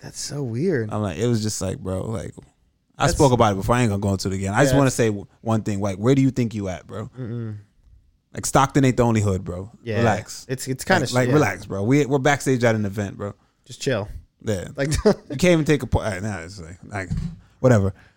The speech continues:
Speaker 2: <laughs> Whatever. <laughs> Let's go.
Speaker 1: <laughs>
Speaker 2: What we got?
Speaker 1: Um, all right.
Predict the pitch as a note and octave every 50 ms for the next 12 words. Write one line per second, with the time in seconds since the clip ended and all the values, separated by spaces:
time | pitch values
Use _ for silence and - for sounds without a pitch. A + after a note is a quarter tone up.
0 | _ - B2+ - - - - - - - - - - - - - D3+ D#3 - -
1 | - D#3+ D3 - - F3 D#3+ D3 - - C#3+ C#3 D3 D3 C#3+ B2+ C3 A#2 A2 -
2 | - - - - - - E3+ F3 F3 F#3 - - E3 F3+ F3+ E3+ D3 C#3 B2 A2
3 | - - _ _ - D3 - - - - - - - - - _ _ _ _ -
4 | - B2+ B2+ B2+ B2 B2 B2 B2 B2+ B2 - B2 C3+ C3 B2+ B2 A#2+ G#2+